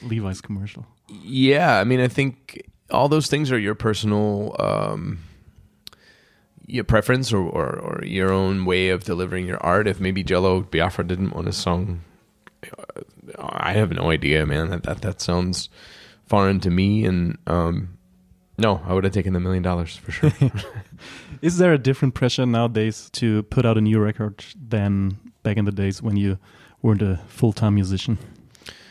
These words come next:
Speaker 2: Um, y-, no, I think the pressure just comes internally. I think you wanna, if you have been given the gift of having an audience that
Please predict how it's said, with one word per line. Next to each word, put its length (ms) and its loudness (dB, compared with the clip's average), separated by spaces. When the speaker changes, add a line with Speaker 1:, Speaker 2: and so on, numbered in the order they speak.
Speaker 2:
Um, 1040 -2
y-, 460 -20
no, 340 -12
I 120 0
think 160 2
the 80 2
pressure 360 2
just 220 0
comes 240 -2
internally. 640 -4
I 160 -6
think 180 -6
you 100 0
wanna, 380 -2
if 180 -2
you 200 2
have 200 0
been 180 0
given 420 2
the 80 2
gift 420 0
of 140 2
having 380 0
an 100 -2
audience 560 -4
that 180 -4